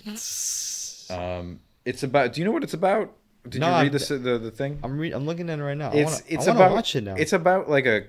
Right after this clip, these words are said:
Speaker 2: a future, like, a concept car, like a,
Speaker 1: Yeah.
Speaker 2: like, a futuristic, like, rocket car. Uh, and it's the only prototype that it's, that's been made.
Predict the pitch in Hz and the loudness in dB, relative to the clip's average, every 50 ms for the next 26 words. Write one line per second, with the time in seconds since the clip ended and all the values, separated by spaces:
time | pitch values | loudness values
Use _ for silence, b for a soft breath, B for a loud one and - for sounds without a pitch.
0 | - - - 117 110 95 98 95 - - - 143 143 - - 117 123 117 110 98 | -8 -4 -2 -2 -2 -2 -4 -10 -14 -10 -8 -8 -8 -6 -2 0 2 2 2 2
1 | - - - 120 123 123 - - - - - - - - - - 131 135 139 139 | 0 -2 -2 -2 -2 -2 -2 -4 -4 -6 -8 -12 -16 -10 -4 0 0 0 0 0
2 | 143 143 - _ _ _ _ _ - 113 107 131 127 117 107 98 95 110 104 101 | -4 -8 -12 _ _ _ _ _ -8 -6 -4 -2 -2 -2 -4 -2 -2 -2 -2 -2
3 | 98 92 90 87 92 - _ - - 127 123 - - 113 110 107 - - 110 101 | -2 -4 -4 -6 -12 -16 _ -10 -8 -8 -6 -6 -4 -4 -4 -4 -4 -4 -4 -4
4 | 101 98 92 85 90 87 95 92 95 95 - 101 - - - 92 82 78 - - | -4 -4 -6 -6 -4 -4 -4 -4 -4 -6 -8 -10 -12 -10 -8 -10 -10 -10 -12 -18
5 | b b b b b b b b b b b b _ _ - 92 95 92 64 85 | b b b b b b b b b b b b _ _ -6 -4 -2 -2 -2 -2
6 | 98 101 92 - - 101 101 107 117 120 123 120 113 104 - - 107 107 98 98 | -4 -4 -6 -6 -4 -2 -2 0 0 0 0 0 -2 -2 0 0 0 0 0 0
7 | 113 101 95 85 92 87 82 - - _ - - - - - 92 87 85 87 87 | -2 -2 -2 -2 -4 -8 -8 -8 -12 _ -20 -20 -20 -14 -10 -10 -8 -6 -6 -6
8 | 85 78 76 78 85 | -8 -8 -10 -12 -14